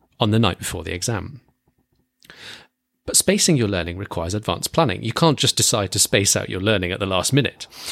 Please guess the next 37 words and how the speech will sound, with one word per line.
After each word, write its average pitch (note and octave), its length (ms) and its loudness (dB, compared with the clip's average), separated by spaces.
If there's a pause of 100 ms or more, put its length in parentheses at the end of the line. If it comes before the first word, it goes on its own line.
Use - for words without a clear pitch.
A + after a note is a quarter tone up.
So, - 220 0 (240)
how E3 220 2
to E3 120 2
study F#2+ 340 2
with F#2 160 -4
space - 300 0
practice? - 580 -8 (680)
Start - 320 2
planning A2 340 0
early, F2 360 -6 (320)
the - 40 -20
beginning C3+ 320 2
of D3+ 80 -2
the C3 80 0
semester D#3+ 560 0 (340)
or A2+ 180 0
even A#2+ 280 4
earlier. F2 300 -4 (560)
Set - 220 -4
aside F#2 280 2
a F#2+ 40 0
little C3 160 2
bit E3 120 2
of E3 60 -2
time B2 320 0 (260)
every C#3 220 2
day A2 280 2
just - 280 0
for D3+ 80 0
studying, F#2 480 -2 (160)
even A#2 260 4
if A#2+ 140 2
your A2 100 6
exams F2+ 460 -2 (180)
are G2+ 80 -2
months G2 320 0
away. - 280 -12